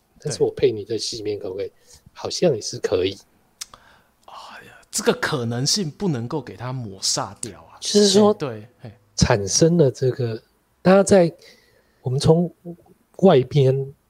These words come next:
Speaker 1: 来到这个地方，跟这地方，跟这块土地
Speaker 2: 对。
Speaker 1: 取得一个新的平衡。
Speaker 2: 是的。
Speaker 1: 对，它可能不是土地原来的风貌。
Speaker 2: 嗯哼哼哼哼。
Speaker 1: 但是我觉得大家也不用说，啊，就是我的肉燥面好吃，你的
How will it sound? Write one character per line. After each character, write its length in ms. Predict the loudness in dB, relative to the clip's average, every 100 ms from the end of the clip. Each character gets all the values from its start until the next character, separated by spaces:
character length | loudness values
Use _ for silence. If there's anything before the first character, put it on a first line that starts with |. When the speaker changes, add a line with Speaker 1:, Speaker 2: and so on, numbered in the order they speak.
| _ 0
Speaker 1:
来 200 | 2 4
到 180 | 4
这 140 | 2 0
个 100 | -2
地 200 | -4 -8
方， 280 | -8 -8 -6
跟 180 | -6
这 220 | 0 0 0
地 300 | -4 -8 -6
方， 360 | -4 -4 -6 -2
跟 160 | 2
这 80 | 2
块 160 | 4 2
土 260 | 4 2 2
地 260 | -8 -12
Speaker 2:
对。 120 | -12 -16 -16 -18 -18 -8
Speaker 1:
取 200 | -2 2
得 180 | 4
一 80 | 6
个 100 | 4
新 280 | 2 -2 0
的 100 | 0
平 340 | 0 -10 -10
衡。 220 | -2 -2 -2 _ _ -8
Speaker 2:
是 260 | -8 -8
的。 180 | -12 -20 _ _ _ _ -4
Speaker 1:
对， 120 | -2
它 120 | 0
可 180 | 2 2
能 140 | 2
不 140 | -2 -4
是 160 | -4
土 220 | -8 -12
地 160 | -8 -4
原 180 | -2 -2
来 160 | -4
的 100 | -8
风 300 | -8 -6 -6
貌。 260 | -6 -8 -8 _
Speaker 2:
嗯 100 | -10
哼 200 | -8 -8
哼 180 | -10 -12
哼 160 | -14 -14
哼。 140 | -12 -2
Speaker 1:
但 100 | 0
是 120 | 4
我 100 | 4
觉 160 | 4 0
得 60 | 2
大 140 | 4
家 80 | 4
也 60 | 4
不 120 | 0
用 120 | -2
说， 140 | -2 -2
啊， 200 | 0 0
就 140 | 2 2
是 140 | 4
我 160 | 4 6
的 60 |
肉 120 | 4
燥 140 | 2 2
面 180 | 0 -2
好 120 | -4
吃， 240 | -4 -4
你 60 | 2
的 140 | 2